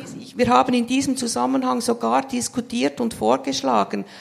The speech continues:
auf dem Hintergrund eben des Wissens, dass wir eine differente Wirklichkeitswahrnehmung haben zwischen Männern und Frauen. Damals viel, noch viel stärker als heute,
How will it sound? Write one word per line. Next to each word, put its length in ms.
auf 260
dem 160
Hintergrund 680
eben 280
des 240
Wissens, 640
dass 240
wir 240
eine 520
differente 680
Wirklichkeitswahrnehmung 1500
haben 340
zwischen 420
Männern 380
und 140
Frauen. 480
Damals 500
viel, 280
noch 220
viel 220
stärker 500
als 240
heute, 480